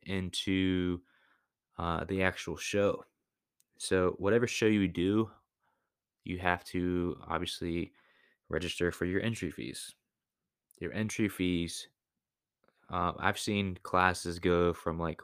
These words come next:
one forty, uh, all the way down to, like, one twenty, I think is, like, the lowest I've seen. The show, the Pittsburgh that I'm doing, uh, each class that I signed up for was, uh, one twenty.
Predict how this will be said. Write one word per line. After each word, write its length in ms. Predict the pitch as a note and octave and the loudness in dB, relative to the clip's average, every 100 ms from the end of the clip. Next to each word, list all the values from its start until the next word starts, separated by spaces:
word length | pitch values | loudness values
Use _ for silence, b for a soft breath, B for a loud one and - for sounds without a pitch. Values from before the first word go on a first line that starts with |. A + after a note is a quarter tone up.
| - | -18
one 280 | F2+ F2 F2+ | -6 -2 -2
forty, 640 | E2+ E2 F2 F2 F2 F2 b b b b b b - | -2 2 4 4 2 -2 b b b b b b -10
uh, 260 | E2 D#2 E2 D#2+ | -4 -2 -2 -2
all 120 | F2 | -2
the 80 | E2 | 0
way 80 | E2 | 0
down 240 | E2 E2 | 0 -2
to, 80 | E2 | 0
like, 160 | D#2+ E2 | -2 -2
one 180 | F2 | -2
twenty, 400 | E2 F2+ G2 A2 - _ _ _ _ - | -2 -2 0 -2 -4 _ _ _ _ -14
I 40 | |
think 200 | F#2 E2+ | -6 -4
is, 120 | E2+ | -2
like, 140 | E2+ E2 | -4 -4
the 100 | D#2+ | -2
lowest 300 | E2 F2 E2 | 2 0 0
I've 140 | E2 | -2
seen. 280 | - F#2 F2 _ | 0 -2 -4 _
The 100 | - | -6
show, 440 | D#2+ F#2+ F#2 F#2 E2+ _ - | 0 4 6 4 2 _ -10
the 80 | |
Pittsburgh 400 | - G#2 - F#2+ | -2 -2 2 2
that 80 | F#2 | 2
I'm 140 | F2+ F#2 | 0 2
doing, 260 | F2+ F2+ - b b b b - | 2 2 -4 b b b b -6
uh, 140 | E2+ | -2
each 240 | F2 G2 - | -2 -4 -2
class 320 | F#2 F2 F2 | 0 0 0
that 100 | - | -2
I 60 | |
signed 300 | E2 - F#2 | -2 0 0
up 120 | E2+ - | -2 -4
for 280 | F2+ F2 | -2 0
was, 260 | F2 E2+ - - | 0 -2 -6 -6
uh, 240 | F2 E2 | -4 -2
one 240 | D#2+ F2 | 0 -2
twenty. 440 | E2+ - F#2 F2+ | -2 -2 0 0